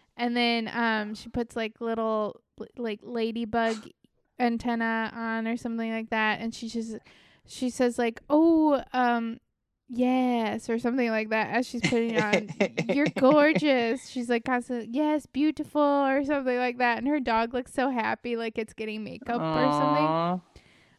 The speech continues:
Speaker 1: Um,
Speaker 2: I wanna
Speaker 1: yeah.
Speaker 2: be that dog.
Speaker 1: Brooklyn and Daisy. That's the TikTok. And then, um, I <laughs> saw another one where this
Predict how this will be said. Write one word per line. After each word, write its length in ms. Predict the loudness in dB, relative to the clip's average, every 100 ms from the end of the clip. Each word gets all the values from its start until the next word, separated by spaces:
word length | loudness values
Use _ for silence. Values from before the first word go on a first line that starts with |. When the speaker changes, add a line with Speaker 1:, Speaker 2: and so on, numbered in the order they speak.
| -2
Speaker 1:
Um, 560 | 2 4 2 0 -6 -12 _ _ _ _ _ -4
Speaker 2:
I 60 |
wanna 100 | 4
Speaker 1:
yeah. 180 | 6 6
Speaker 2:
be 60 | 4
that 260 | 2 0 0
dog. 440 | 0 2 -2 -4 -10 _ _ _ _
Speaker 1:
Brooklyn 520 | 2 2 4 2 2
and 340 | 0 0 -2 0
Daisy. 720 | 0 0 0 -4 -8 -10 -10 -4
That's 280 | -2 -2 -6
the 120 | -10
TikTok. 580 | -8 -12 -8 -6 -6 -8 -4
And 160 | 0 4
then, 320 | 4 2 0
um, 560 | 0 2 2 0 -6 -14 _ _ -20 -18 -2
I 80 | 0
<laughs> 80 | 4
saw 280 | 6 6 6
another 500 | 2 0 0 0 2
one 240 | 0 0
where 260 | 0 0 0
this 280 | -2 -2